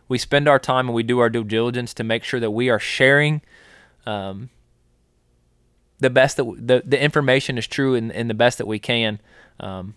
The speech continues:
will there be some bias in it because of what we believe? People may, may say that, but we truly believe that what we're going to share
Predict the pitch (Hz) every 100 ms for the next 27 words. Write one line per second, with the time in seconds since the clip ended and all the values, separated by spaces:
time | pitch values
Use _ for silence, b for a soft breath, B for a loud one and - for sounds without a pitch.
0 | - 117 151 156 143 143 135 123 123 -
1 | _ _ 110 113 127 147 - 165 165 127
2 | 127 143 127 120 127 127 120 113 131 151
3 | 170 - 156 151 151 135 139 143 139 -
4 | 123 131 - 135 131 110 101 95 110 101
5 | b b b b b 110 135 151 - 151
6 | 139 120 123 120 101 110 104 107 104 117
7 | 110 - 107 - 113 113 110